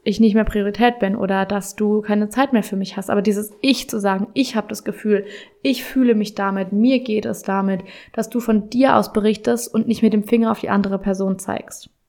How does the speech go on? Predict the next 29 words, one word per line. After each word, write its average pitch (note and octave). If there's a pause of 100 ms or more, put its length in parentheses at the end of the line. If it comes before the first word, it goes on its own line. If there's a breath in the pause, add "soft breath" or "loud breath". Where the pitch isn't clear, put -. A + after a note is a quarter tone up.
(960 soft breath)
Denn A3
deine B3
emotionale A3
Realität G3+
kann G3+
dir G3
niemand F#3+
nehmen, A#3+
aber G3
wenn G3+
du A#3+
sagst, A#3
hey, G#3
du A3+
machst A#3+
was G3+
falsch A#3
und G#3
du A#3
machst A#3+
was G#3
falsch, G#3
dann G3+
wird G#3+
es A3+ (120)
irgendwann A3 (220)
wahrscheinlich A#3
nur G#3+
eskalieren. -